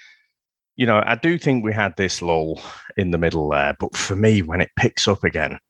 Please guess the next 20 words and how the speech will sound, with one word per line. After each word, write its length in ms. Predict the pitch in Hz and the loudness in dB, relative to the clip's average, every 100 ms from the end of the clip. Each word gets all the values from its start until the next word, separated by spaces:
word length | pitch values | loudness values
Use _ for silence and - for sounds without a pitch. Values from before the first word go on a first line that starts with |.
| _ | _
is 240 | 95 87 | -2 0
when 240 | 101 95 87 | 2 2 4
the 120 | 90 | 2
original 500 | 90 101 - 98 90 | 4 2 2 0 0
couples 460 | - 104 123 110 98 | 0 -2 0 -2 0
get 200 | 78 - | 0 2
back 200 | 92 - | -2 -2
together. 480 | - 90 92 101 104 - - - - - | -6 -2 4 4 2 -6 -20 -20 -20 -2
So 320 | 98 87 85 | 2 2 2
episode 480 | 101 - - 95 90 | -2 -4 0 0 0
seven, 400 | - 98 90 92 | 2 2 2 -2
Back 260 | 90 101 - | 0 -2 -2
to 160 | - | -2
Reality, 800 | 92 90 90 87 - 78 73 76 - | 2 4 4 2 -2 -6 -6 -8 -4
<laughs> 60 | |
that's 340 | 120 143 123 - | 0 0 0 2
when 160 | 127 | 6
it 160 | 110 - | 4 4
all 340 | 101 98 92 | 2 2 0
starts. 680 | 90 - 85 80 71 - - | -2 0 0 0 -2 -4 -6